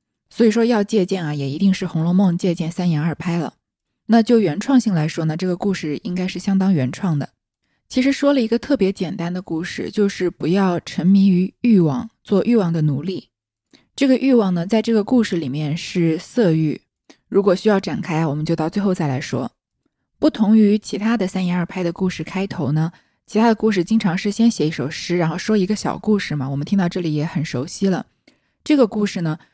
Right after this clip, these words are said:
是先有，有三首诗，每一首诗后面都接了一个例子，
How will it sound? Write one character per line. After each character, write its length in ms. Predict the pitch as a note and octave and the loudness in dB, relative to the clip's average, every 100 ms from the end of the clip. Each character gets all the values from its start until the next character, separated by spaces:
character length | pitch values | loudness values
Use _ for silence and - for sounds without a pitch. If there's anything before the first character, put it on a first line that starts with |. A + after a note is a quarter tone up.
| - | -8
是 220 | - A3 | -2 0
先 380 | - B3 B3 A#3 _ _ | 2 4 4 2 _ _
有， 180 | - - - | -4 -4 -2
有 180 | F3 E3+ | -6 -4
三 260 | - B3 | 2 4
首 200 | C4 F#3+ | 4 0
诗， 340 | - - D3+ - _ _ | -2 -4 -4 -4 _ _
每 220 | - E3+ | 0 2
一 40 | B3 | 2
首 200 | G#3+ D#3 | 0 -2
诗 180 | - G3+ | -2 0
后 120 | G3+ | 0
面 120 | E3 | -2
都 160 | G3 G3 | -2 -2
接 240 | - G#3+ | 0 0
了 80 | F#3+ | 0
一 80 | D3+ | 0
个 120 | F#3 | 0
例 200 | A3 E3+ | 0 -2
子， 280 | - G2 | -6 -10